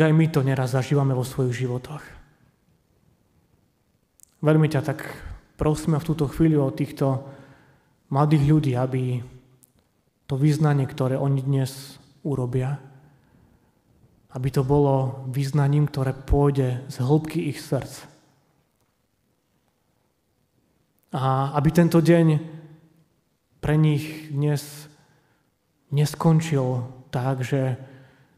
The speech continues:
že možno skončia s našim cirkevným zborom, skončia s tebou, ale práve naopak. Aby to bol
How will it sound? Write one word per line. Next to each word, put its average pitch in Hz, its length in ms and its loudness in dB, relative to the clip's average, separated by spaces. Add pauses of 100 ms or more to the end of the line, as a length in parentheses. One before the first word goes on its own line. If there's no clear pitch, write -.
(220)
že 123 400 -4 (1700)
možno 131 160 -4
skončia 143 560 0
s 127 80 -2
našim 135 240 0
cirkevným 139 480 -2
zborom, 147 400 2
skončia 143 400 -4
s - 80 -12
tebou, 143 320 0
ale 131 160 -2
práve 135 320 -2
naopak. 135 560 -4 (320)
Aby 131 160 2
to 165 80 6
bol 156 320 6